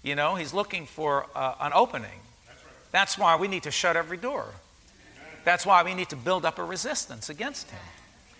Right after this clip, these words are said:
Speaker 1: Don't let there be open doors in your life that give him entrance into your life, because he's seeking for the weak ones. He's seeking for someone to, to come in and to devour. Now, Jesus, on the other hand, said, "The thief," speaking about the devil,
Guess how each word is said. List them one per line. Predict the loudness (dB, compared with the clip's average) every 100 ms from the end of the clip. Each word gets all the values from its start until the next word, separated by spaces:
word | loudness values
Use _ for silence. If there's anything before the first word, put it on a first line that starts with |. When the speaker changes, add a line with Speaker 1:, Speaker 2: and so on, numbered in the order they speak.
| -20 -20 -20 -20 -6
Speaker 1:
Don't | -2 2
let | 2 2
there | 2 0
be | 0 -4 -4 -10 -20 -2
open | -2 -2 -6
doors | 2 2 2
in | -4 -8
your | -6
life | -2 -2 -4 -12 -10
that | -6 -6
give | -2 -2 -2
him | -8 0
entrance | 0 0 -8 -8
into | -10 -10 -6
your | -2
life, | -2 -2
because | -6 -8
he's | -4 -2
seeking | 0 -2 -4 -8
for | -10 -10
the | -8
weak | -6 -8
ones. | -12 -12 -10
He's | -6 -2
seeking | -2 -2 -6 -10
for | -2
someone | 0 2 0 -2 -10 -12 -20 -20 -8
to, | -4 -4
to | -4 0
come | 0 0
in | -4
and | -8
to | -6
devour. | -2 2 4 2 -2 -4
Now, | 2 2
Jesus, | 2 0 2 2 0 2
on | 0
the | 4 4
other | 4
hand, | -2 -2
said, | -2 -2 -4 -14 -4
"The | -4
thief," | -4 -4 -2 0 -4 -10
speaking | -4 -4 -4 -4
about | -2 -2
the | -6
devil, | -12 -12 -14